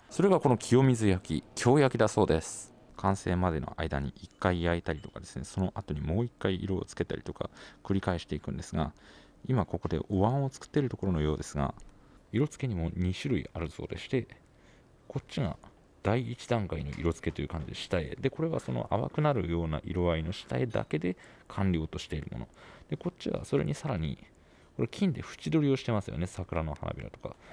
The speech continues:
そういう風に上から縁取りをして、くっきりと上絵もつけているというものです。で、これが結構すごいんですが、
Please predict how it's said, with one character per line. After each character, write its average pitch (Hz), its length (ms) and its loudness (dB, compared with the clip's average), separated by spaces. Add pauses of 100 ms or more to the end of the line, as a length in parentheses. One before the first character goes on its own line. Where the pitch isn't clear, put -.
(240)
そ 117 80 0
う 110 40 2
い 107 40 2
う 95 160 0
風 78 120 -2
に 67 80 -6
上 120 140 2
か 110 120 -4
ら 101 60 2
縁 - 300 -6
取 117 160 0
り 107 60 -2
を 113 60 -2
し - 100 -8
て、 - 140 -2
く - 140 -6
っ - 120 -6
き 127 80 -2
り 104 60 2
と - 240 0 (360)
上 117 280 4
絵 156 60 0
も 151 240 -2
つ - 100 -16
け 107 100 -2
て 78 100 -2
い 73 100 2
る 87 240 0
と - 120 -4
い 107 60 4
う 87 100 4
も 76 160 2
の 73 60 -4
で - 160 -8
す。 - 220 -16 (880)
で、 90 80 -6
こ - 260 -6
れ 147 80 4
が 143 120 0
結 - 200 -8
構 - 100 -8
す - 180 -10
ご 123 100 4
い 107 40 2
ん 80 40 2
で 73 40 -8
す - 100 -6
が、 82 100 0